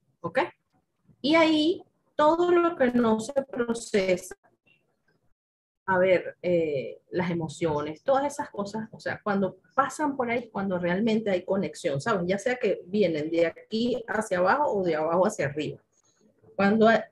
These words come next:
ello, ello pasa por ahí es cuando se, cuando conectas, cuando conectas un pensamiento con una emoción, cuando conectas una, un miedo, por ejemplo, que viene de un chakra raíz con,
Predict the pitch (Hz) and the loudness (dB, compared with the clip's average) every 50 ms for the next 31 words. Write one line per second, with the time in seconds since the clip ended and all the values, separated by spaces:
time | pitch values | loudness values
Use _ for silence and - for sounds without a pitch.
0 | _ - 196 240 247 254 311 294 - - 220 220 226 269 269 - 285 285 285 - | _ 0 0 2 2 2 0 0 0 2 2 2 4 2 2 2 0 -2 0 -2
1 | 302 302 - - 285 277 277 349 339 - 214 180 - _ - 196 202 214 208 208 | -4 -4 -2 -2 0 2 2 2 0 0 -2 -4 -4 _ -6 -4 -2 -2 -2 -2
2 | - - 196 170 - - - _ _ _ _ _ _ _ _ _ _ _ _ _ | 0 2 2 2 2 0 -6 _ _ _ _ _ _ _ _ _ _ _ _ _
3 | _ _ _ _ - 180 170 165 160 - 160 156 165 170 160 - - - - - | _ _ _ _ -2 0 0 0 0 0 -2 0 2 2 2 0 -2 -10 -4 -2
4 | 175 175 175 185 180 190 185 196 185 185 - 233 247 240 220 - 220 226 - - | 2 4 4 4 4 2 0 0 -2 -2 -2 -2 0 0 0 -2 -4 -4 -4 -4
5 | 165 165 160 156 151 185 196 202 180 156 156 160 175 180 160 147 - - 202 220 | -4 -4 -4 -4 -4 -4 -4 -2 -2 -2 0 -2 -2 -4 -4 -6 -4 -2 0 2
6 | 240 247 247 196 185 170 156 151 151 143 - - 165 160 156 156 151 - - 175 | 2 2 0 0 -2 -2 -2 -4 -4 -6 -6 -4 -4 -4 -4 -4 -8 -10 -12 -14
7 | 170 - 180 180 175 170 170 160 - - _ _ _ _ _ _ _ _ - 196 | -10 -6 -6 -4 -2 -2 -2 -4 -6 -12 _ _ _ _ _ _ _ _ 4 6
8 | 202 202 202 214 214 220 214 202 196 208 214 208 208 185 175 170 180 180 190 208 | 6 6 8 8 8 8 8 8 6 4 2 0 -2 -2 0 0 2 0 0 -2
9 | 208 220 214 214 165 165 165 165 170 170 170 170 170 170 - 175 175 180 185 180 | -2 -2 -2 -2 -2 -2 0 0 0 0 2 0 0 -2 -4 -4 -2 -2 -2 -2
10 | 170 170 160 151 151 156 190 175 - - 185 170 147 - - | 0 0 0 0 0 0 -2 -4 -2 0 0 0 0 -2 -6